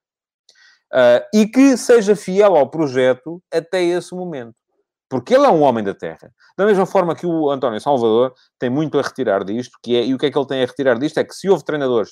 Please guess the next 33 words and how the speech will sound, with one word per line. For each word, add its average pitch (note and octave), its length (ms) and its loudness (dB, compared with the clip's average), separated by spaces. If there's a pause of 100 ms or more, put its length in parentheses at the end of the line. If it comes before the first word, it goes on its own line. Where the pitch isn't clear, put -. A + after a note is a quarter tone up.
e C3 60 -8
pelo B2+ 180 -8
Braga A2+ 260 0
passaram, G#2 380 -6
eu C3 100 -4
ontem A#2 220 -8
escrevi G2 340 -14
os F#2+ 120 -14
nomes G2 200 -14
deles, E2+ 240 -10 (300)
passaram C3 320 0
treinadores B2 380 -2
fantásticos, F#2 580 -6 (260)
Jesualdo G#2 340 0
Ferreira, E2+ 460 -6 (760)
Abel B2+ 300 2
Ferreira, F2+ 540 -4 (320)
ah, A2 280 4
o, A#2+ 300 0
e G#2+ 40 -2
peço B2 220 -2
desculpa A#2+ 300 -10
se B2 100 -10
me A2+ 40 -10
esquecer A2+ 300 -6
de G#2 60 0
algum, F2 300 -4 (240)
o C3+ 80 -4
José A#2+ 220 0
Peseiro, E2+ 480 -4 (260)
o E3+ 180 0
Ruben C#3 320 2
Amorim, F2+ 460 -8